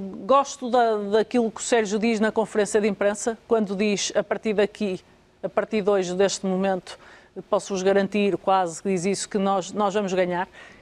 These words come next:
E é importante os adeptos, como o Bernardino dizia, perceberem que nada está perdido. E o que, o que se perdeu foi um acesso muito importante, e ninguém o nega, a uma Liga dos Campeões, não só por a sua história, por a sua honra, mas também por o,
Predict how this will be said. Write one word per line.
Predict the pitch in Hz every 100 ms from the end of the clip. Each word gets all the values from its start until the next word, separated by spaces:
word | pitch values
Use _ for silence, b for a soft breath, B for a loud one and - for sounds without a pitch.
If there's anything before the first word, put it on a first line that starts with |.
| -
E | 220
é | 240
importante | 240 254 247 247 247
os | 214
adeptos, | 226 226 226 - -
como | 220
o | 220
Bernardino | 196 214 208 196 214 208
dizia, | 175 208 214 208 B B _
perceberem | - - 214 226 220 226
que | 220 - 220
nada | 208 226 226
está | 208 -
perdido. | 214 - 180 208 220 277 b b b _
E | 220 226 226
o | 226
que, | - -
o | 254
que | -
se | -
perdeu | - 240 247 226
foi | - 226
um | 233
acesso | 226 262 226 - 208
muito | 226 285 262
importante, | 247 226 - 220 208 -
e |
ninguém | 214 214 214 214
o | 214
nega, | 208 196 185 185 -
a | 190
uma | 208
Liga | 202 214 202
dos | -
Campeões, | 202 190 208 202 196 - B B -
não | 220
só | 226 240
por | 220 214
a | 202
sua | - 208
história, | - - 196 196 185
por | 202
a | 196
sua | - 202
honra, | 202 196 190
mas | 190
também | - 208 208
por | - 208
o, | 208 185